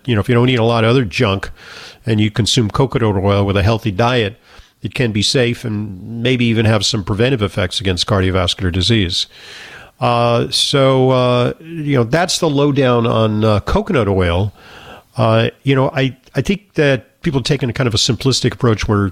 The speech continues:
they say, "Oh, it's a saturated fat, so don't eat saturated fats." Those, that's the main driver of cardiovascular disease.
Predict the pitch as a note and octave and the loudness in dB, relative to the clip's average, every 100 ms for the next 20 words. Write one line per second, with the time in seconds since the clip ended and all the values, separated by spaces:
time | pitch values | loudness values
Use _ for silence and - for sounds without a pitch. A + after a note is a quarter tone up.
0 | - A2+ G2+ - A2 A#2 A2+ A2 - D3 | -2 0 0 0 -2 0 -2 -2 -2 -2
1 | C#3 A#2 - G2+ F#2+ A#2+ F#2+ C#3+ C3 - | -2 -4 -2 -2 -2 -2 0 2 2 0
2 | A#2 G#2+ A2 F#2+ - G2 F#2 - - - | -2 0 0 -2 -2 -2 -2 -2 -6 -10
3 | - - - C3 C3+ A#2+ A#2 A#2+ - B2+ | -20 -20 -2 0 2 0 -4 -4 -2 -2
4 | A2 A2+ G2+ A2+ G#2 G2 F#2 - G#2+ F#2+ | 0 -2 0 0 2 0 -2 -2 0 0
5 | F#2+ F#2 - G2 F2 F2 F#2+ E2+ - | 0 -2 -2 -4 -4 -2 -2 -2 -2